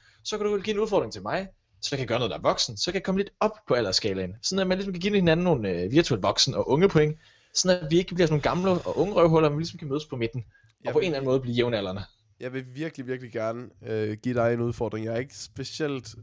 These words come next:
Speaker 2: tændt på, at du skal give mig en udfordring, men... Øh,
Speaker 1: Og
Speaker 2: men
Speaker 1: det
Speaker 2: alright.
Speaker 1: kommer begge veje,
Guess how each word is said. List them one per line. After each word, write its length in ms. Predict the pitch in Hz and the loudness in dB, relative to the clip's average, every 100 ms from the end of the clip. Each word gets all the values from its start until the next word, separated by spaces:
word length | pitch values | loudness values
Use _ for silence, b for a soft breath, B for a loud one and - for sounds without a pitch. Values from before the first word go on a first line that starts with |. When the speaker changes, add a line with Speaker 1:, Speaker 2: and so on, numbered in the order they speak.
| - - | -20 -8
Speaker 2:
tændt 240 | 131 113 | -6 -4
på, 100 | 127 | -4
at 100 | 113 | -4
du 80 | 123 | -8
skal 140 | - | -10
give 140 | 123 120 | -6 -2
mig 140 | 113 | 0
en 80 | 117 | 0
udfordring, 500 | 113 113 104 104 98 | -2 -4 -8 -10 -10
men... 180 | 98 104 | -10 -10
Øh, 200 | 101 101 B B B B 113 B B B B B B - | -12 -12 B B B B -20 B B B B B B -4
Speaker 1:
Og 80 | 131 | 4
Speaker 2:
men 80 | |
Speaker 1:
det 60 | 143 | 6
Speaker 2:
alright. 200 | 156 143 | 8 8
Speaker 1:
kommer 80 | 160 | 8
begge 200 | 160 196 | 6 4
veje, 180 | 127 | 4